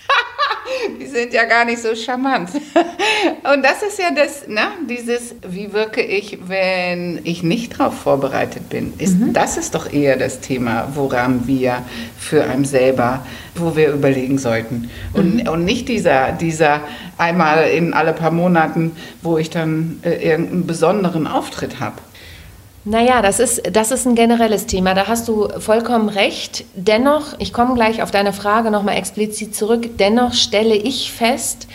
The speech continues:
Speaker 2: dass die Menschen, auch wenn du jetzt sagst, sie bereiten sich auf eine besondere Situation vor, dann ist es immer so, dass sie sich auf den Inhalt vorbereiten.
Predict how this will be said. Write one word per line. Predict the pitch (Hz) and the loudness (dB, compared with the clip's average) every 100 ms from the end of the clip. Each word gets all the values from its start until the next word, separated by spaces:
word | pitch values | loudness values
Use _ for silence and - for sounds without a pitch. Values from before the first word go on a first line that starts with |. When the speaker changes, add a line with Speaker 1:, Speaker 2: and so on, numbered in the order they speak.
| - - - - | -18 -18 -18 -4
Speaker 2:
dass | 208 208 208 - - | 0 0 0 -6 -8
die | 180 208 | -4 0
Menschen, | 196 220 269 - 262 233 - | 2 2 2 0 0 -2 2
auch | 202 277 240 | 4 4 2
wenn | 226 | 0
du | 214 | 0
jetzt | 208 202 | 0 0
sagst, | 208 233 - | 0 0 -2
sie | 220 | -2
bereiten | 202 190 208 233 214 | 0 2 2 2 0
sich | 214 - | 0 -2
auf | 185 | -2
eine | 202 | -2
besondere | 185 190 214 233 | -4 0 2 2
Situation | 214 202 196 185 185 180 180 | 0 -2 -2 -2 -2 -4 -4
vor, | - 285 240 139 - - - - - | -2 2 2 2 -6 -18 -18 -18 -6
dann | - 311 | -2 0
ist | 330 | -2
es | 311 | -4
immer | - 254 240 | 0 2 2
so, | 233 226 220 | 4 4 4
dass | 208 202 | 2 0
sie | |
sich | 175 180 - - | -4 -4 -4 -4
auf | 180 | -2
den | - 185 | -2 2
Inhalt | 269 233 180 - | 4 4 0 -2
vorbereiten. | - 165 160 160 - - - | -4 -4 -4 -8 -10 -12 -16